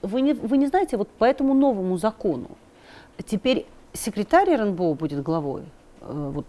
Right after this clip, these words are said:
ставки, или остаётся президент главой ставки Верховного Главнокомандующего?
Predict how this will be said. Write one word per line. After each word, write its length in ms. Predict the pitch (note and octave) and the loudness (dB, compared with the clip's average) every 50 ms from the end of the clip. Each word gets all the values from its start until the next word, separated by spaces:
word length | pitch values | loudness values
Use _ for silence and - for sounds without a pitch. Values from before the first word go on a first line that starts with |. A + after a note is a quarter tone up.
| - - | -14 -14
ставки, 580 | - - - F3 D#3 C#3+ - - - - - - - - | -14 -2 0 0 0 0 -2 -6 -10 -10 -10 -10 -10 -2
или 480 | - B3+ C4+ B3+ C4+ C4+ C4 C4+ C4 - - - | 0 2 2 2 2 0 0 0 -2 -2 -4 -6
остаётся 520 | - G#3 - - A3+ G#3+ A3+ A3 A3 - | -6 -6 -4 -2 0 0 0 0 -2 -6
президент 680 | F#3+ - G3+ G#3+ G#3 G#3+ G3+ F3+ E3 B2 - D#3+ - - - - | -4 -2 0 0 2 0 0 0 -2 -2 -4 -8 -14 -18 -12 -6
главой 300 | - D#3 D#3 C#3+ C3 C#3 | -4 -2 -2 -2 -2 -4
ставки 320 | - - D#3 D#3+ - - | -6 -6 -8 -8 -8 -10
Верховного 320 | D3 D3 - - D3+ D3+ D3+ | -10 -10 -8 -8 -6 -6 -6
Главнокомандующего? 720 | D3+ C#3+ D3 D3+ - D#3 D#3 D#3+ E3+ - D#3 - - - | -6 -6 -8 -8 -8 -8 -8 -8 -8 -10 -10 -10 -12 -12